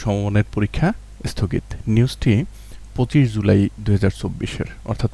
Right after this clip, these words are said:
পঁচিশ তারিখে এই নিউজটি হয়েছে। তোমরা এখানে দেখতে পাচ্ছ, নতুন সিদ্ধান্ত অনুযায়ী আঠাশ জুলাই থেকে আগামী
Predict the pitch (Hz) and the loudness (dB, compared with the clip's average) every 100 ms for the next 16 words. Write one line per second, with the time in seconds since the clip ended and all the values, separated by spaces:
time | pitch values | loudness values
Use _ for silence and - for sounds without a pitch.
0 | - 110 117 - - - - - - 95 | -4 -4 -4 -4 -8 -10 -14 -14 2 4
1 | 98 - 180 - - - - 110 95 95 | 4 2 0 0 -18 -18 -6 -2 0 -2
2 | - 104 101 101 - 208 - - - - | -4 -4 -4 -4 -4 -4 -6 -16 -14 -14
3 | - - - - - - - - - - | -16 -14 -14 -14 -16 -16 -16 -16 -12 0
4 | 123 127 139 147 151 104 101 107 101 - | 4 8 10 10 8 8 8 6 6 2
5 | - 185 - - - - 113 123 156 - | -2 -4 -6 -16 -16 -2 2 2 2 0
6 | - 110 117 107 107 92 92 92 117 220 | 4 8 8 8 4 0 6 8 8 4
7 | - - - 123 117 139 127 113 127 110 | -2 -14 4 6 8 8 6 0 4 6
8 | 107 - 110 - 107 214 - - - - | 8 8 4 6 6 6 2 -16 -2 6
9 | 107 107 104 | 8 8 6